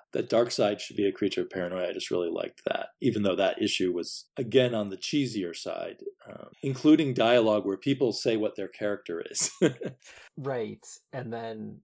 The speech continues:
Speaker 1: Which there is a tradition of that in comics, but it was particularly on there.
Speaker 2: Well, I mean, some of this I took as comics, you know, of its time, and this was
Speaker 1: Right.
Speaker 2: pushing a lot of boundaries already.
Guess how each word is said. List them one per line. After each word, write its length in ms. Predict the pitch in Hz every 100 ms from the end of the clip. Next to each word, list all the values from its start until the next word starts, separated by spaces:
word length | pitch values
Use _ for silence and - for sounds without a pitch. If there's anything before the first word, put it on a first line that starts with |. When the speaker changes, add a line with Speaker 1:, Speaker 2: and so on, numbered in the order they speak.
| _
Speaker 1:
Which 220 | 127 -
there 160 | 170 165
is 120 | 143
a 60 |
tradition 460 | 135 131 123 120 110
of 80 | 101
that 180 | 95 90
in 100 | 90
comics, 480 | 90 85 - -
but 180 | - -
it 100 | -
was 180 | - -
particularly 680 | - - - - 50 50 - -
on 80 | -
there. 180 | - -
Speaker 2:
Well, 440 | - 185 160 143 139 _
I 100 | -
mean, 240 | 165 143 - -
some 260 | - - 180
of 80 | 127
this 200 | 107 -
I 80 | 101
took 200 | 104 92
as 140 | 85
comics, 560 | - 101 92 90 - -
you 100 | 87
know, 180 | 87 -
of 160 | 98 95
its 240 | - -
time, 400 | - 92 90 90
and 180 | 90 87
this 260 | 98 98 -
was 140 | 92
Speaker 1:
Right. 100 | 87
Speaker 2:
pushing 380 | 98 - 95 90 -
a 60 |
lot 320 | 95 90 92 90
of 160 | 87
boundaries 520 | 87 87 87 90 87
already. 600 | - - 90 87 87 87